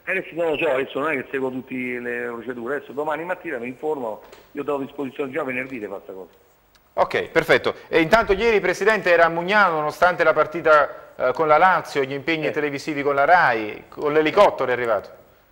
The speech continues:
Speaker 1: Eh, hai visto? Eh. Ha
Speaker 2: Sempre
Speaker 1: visto
Speaker 2: vicino alla
Speaker 1: questo?
Speaker 2: squadra, lei?
Speaker 1: Eh, cioè, eh, vede, questo dovrebbe essere già demonito alla squadra, alla cosa, la, sia la squadra che sono tutti i tifosi, no?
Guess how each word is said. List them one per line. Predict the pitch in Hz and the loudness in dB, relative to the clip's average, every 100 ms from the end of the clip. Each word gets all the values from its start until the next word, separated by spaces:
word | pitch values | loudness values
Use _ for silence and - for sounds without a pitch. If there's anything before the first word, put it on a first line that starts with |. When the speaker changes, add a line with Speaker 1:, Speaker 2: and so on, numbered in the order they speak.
| _ - | _ -8
Speaker 1:
Eh, | 131 101 - | -8 -8 -8
hai | 143 170 | -6 -6
visto? | 139 - 123 - _ _ _ _ _ _ _ _ _ | -8 -10 -10 -12 _ _ _ _ _ _ _ _ _
Eh. | 98 _ _ _ | -20 _ _ _
Ha | 123 | -8
Speaker 2:
Sempre | 151 190 202 202 | 2 2 6 4
Speaker 1:
visto | 202 156 | 4 2
Speaker 2:
vicino | 202 165 | 4 4
alla | |
Speaker 1:
questo? | 156 - | 4 4
Speaker 2:
squadra, | 170 131 131 | 4 4 4
lei? | 123 110 139 - - _ - | 2 2 -4 -14 -20 _ -6
Speaker 1:
Eh, | 175 196 185 | -2 -2 -2
cioè, | 220 208 | -2 -2
eh, | 208 | -2
vede, | 202 165 175 | -2 -2 -2
questo | 226 220 | -4 -2
dovrebbe | 196 202 196 196 | -2 -2 -2 -4
essere | 208 180 | -4 -2
già | 220 | -2
demonito | 202 196 214 208 185 185 | 0 0 0 0 -2 0
alla | 180 175 | 0 -2
squadra, | 202 165 156 | 0 0 2
alla | 156 165 | 0 0
cosa, | 170 123 | -2 0
la, | 139 139 | -2 -2
sia | 185 | -2
la | 180 | -4
squadra | - 220 180 | -2 -2 -2
che | 143 | -4
sono | 160 | -6
tutti | 165 160 | -4 -4
i | |
tifosi, | 160 175 139 113 | -4 -4 -4 -4
no? | 127 120 | -8 -8